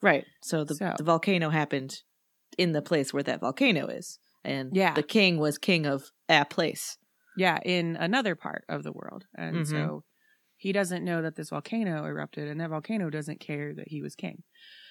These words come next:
Speaker 2: So, quote, "history."
Speaker 1: <laughs>
Speaker 2: This is my sc-, did you hear my scare quotes?
Speaker 1: I, I heard them.
Speaker 2: Um, that is events happening and people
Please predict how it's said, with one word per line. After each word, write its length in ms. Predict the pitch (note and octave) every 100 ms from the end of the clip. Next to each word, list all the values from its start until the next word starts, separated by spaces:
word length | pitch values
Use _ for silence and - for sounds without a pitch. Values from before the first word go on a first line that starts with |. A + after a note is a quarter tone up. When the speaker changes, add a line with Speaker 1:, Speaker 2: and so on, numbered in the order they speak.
| - -
Speaker 2:
So, 500 | - C#4+ B3 A#3 - _ _ _ -
quote, 300 | C4+ B3 G#3 _ _
"history." 1200 | - - - G#4+ G#4+ - D4+ G#3+ G3+ G3+ B3 D#4 _
Speaker 1:
<laughs> 320 | _ _ -
Speaker 2:
This 140 | A3+
is 120 | -
my 100 | F#3 D#3+
sc-, 280 | - F3+ -
did 140 | F#3 E3+
you 80 |
hear 100 | F#3
my 120 | F#3+ F#3
scare 220 | - G#3
quotes? 360 | B3+ C#4+ - - - _ _ -
Speaker 1:
I, 220 | E3+ E3+ - -
I 60 |
heard 220 | C#3+ G3+ A#3
them. 100 | E3+
Speaker 2:
Um, 220 | F3 A#3 - _ _ _ A3
that 220 | A3 A3
is 260 | A#3 A#3
events 460 | A3+ A3+ G#3+ A#3 A3+
happening 720 | - A3 A3+ G#3 F#3 F3 G3+ -
and 180 | F3
people 540 | - G#3 F#3+ F#3+ F3